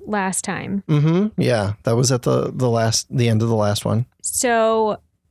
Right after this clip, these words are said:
Speaker 1: I think now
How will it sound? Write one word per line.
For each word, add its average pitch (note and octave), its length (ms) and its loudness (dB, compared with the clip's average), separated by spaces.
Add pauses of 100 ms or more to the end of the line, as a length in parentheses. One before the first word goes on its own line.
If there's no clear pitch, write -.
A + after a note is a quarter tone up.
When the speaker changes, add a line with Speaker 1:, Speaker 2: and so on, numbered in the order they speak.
(840)
Speaker 1:
I B3 140 -4
think D4+ 640 -6
now A3+ 920 -2